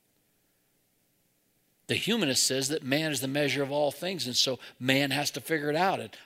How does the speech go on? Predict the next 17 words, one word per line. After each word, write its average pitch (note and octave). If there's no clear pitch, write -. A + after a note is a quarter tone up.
obviously, B2
uh, A2+
Ms. A#2
Brown C#3+
feels F#3
that A#2
way. G#2+
And A2
so -
she's A#2+
working E3+
on D3
the C#3
answers. C#3+
The A#2+
problem D3+
is B2